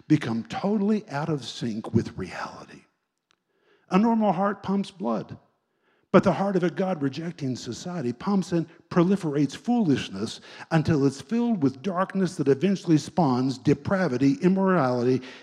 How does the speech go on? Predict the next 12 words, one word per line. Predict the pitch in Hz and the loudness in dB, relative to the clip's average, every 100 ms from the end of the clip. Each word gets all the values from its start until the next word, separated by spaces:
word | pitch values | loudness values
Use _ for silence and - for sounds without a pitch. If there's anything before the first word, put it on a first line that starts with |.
| - | -4
and | 143 143 147 110 | 0 2 0 -4
godless | 143 147 123 135 - | 0 0 2 0 0
behaviors. | - 131 117 135 127 104 90 87 - - - | 0 2 2 2 2 0 -6 -8 -10 -16 -4
The | - | 2
so-called | 170 208 214 - 196 180 180 | 4 4 -2 2 2 2 2
leaders | 202 165 135 | 2 2 2
of | 131 | 0
a | |
God-rejecting | 120 190 185 147 127 165 185 - 139 | 2 0 2 0 0 0 -2 0 -2
society | - 139 117 185 180 156 | 0 -2 -2 -4 0 0
constantly | 151 - 220 202 226 208 226 | 0 0 0 2 0 0 0
assert | 220 202 - 269 226 - | 2 0 0 -2 -2 -4